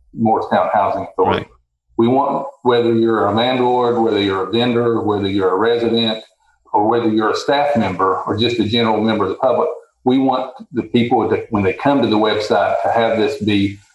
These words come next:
Speaker 1: a virtual experience at some point where you can see our units, where you can have videos of the units, where you can check your rent, where you can pay your rent, where you can put in a work order, where you can leave a message without necessarily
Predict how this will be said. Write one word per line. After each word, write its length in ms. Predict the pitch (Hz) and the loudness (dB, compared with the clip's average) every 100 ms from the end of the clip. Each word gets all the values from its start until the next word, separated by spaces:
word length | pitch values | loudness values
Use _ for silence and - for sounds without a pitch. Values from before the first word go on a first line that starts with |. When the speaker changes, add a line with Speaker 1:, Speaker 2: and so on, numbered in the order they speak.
| - | -6
Speaker 1:
a 60 | 101 | 0
virtual 600 | 113 107 117 101 - - | 0 2 0 0 0 -2
experience 640 | - - - 135 101 - | -6 -4 -2 -2 -4 -10
at 100 | - | -18
some 240 | - 95 92 | -4 -4 -2
point 340 | 104 95 - - 113 - | -2 -2 -4 -10 -12 -2
where 180 | 107 101 | 0 2
you 180 | 101 | 0
can 280 | 101 101 98 - _ | 0 -2 -4 -10 _
see 400 | - - - 156 | -8 -4 0 2
our 100 | 131 | 2
units, 380 | 110 101 98 - | 2 0 0 0
where 80 | 104 | 0
you 100 | 101 | 2
can 180 | 117 110 | 0 0
have 300 | - 120 117 | 0 0 2
videos 440 | 123 117 110 104 | 2 2 2 0
of 100 | 107 | 0
the 80 | 95 | 0
units, 380 | 95 92 95 - - - - - | 0 -2 -4 -8 -16 -16 -16 0
where 320 | 113 110 104 110 - | 2 2 2 0 0
you 120 | 117 113 | -2 0
can 160 | 107 | -4
check 300 | - 139 - | 0 0 2
your 180 | 117 107 | 0 0
rent, 200 | 95 90 | -2 -4
where 100 | 92 | -2
you 140 | 98 98 | -2 0
can 140 | 107 | 0
pay 180 | 139 139 | 2 2
your 180 | 117 104 | 0 0
rent, 180 | 98 95 | -2 -2
where 80 | 95 | -4
you 100 | 98 | -4
can 120 | 98 | 0
put 180 | 131 127 | 2 2
in 60 | |
a 100 | 120 | 2
work 280 | 117 117 120 | 2 2 2
order, 340 | 113 101 95 92 | 0 2 0 0
where 100 | 98 | 0
you 220 | 110 110 | 0 0
can 260 | 110 98 101 _ _ _ | 0 -2 -6 _ _ _
leave 260 | 123 127 123 | 0 2 2
a 80 | 117 | 2
message 720 | 123 127 - 113 101 - - - - _ 120 | 0 0 0 0 0 -4 -8 -18 -20 _ -2
without 540 | - 127 131 131 131 | 2 0 2 0 0
necessarily 640 | 123 127 127 - 127 117 | 0 0 -2 0 0 2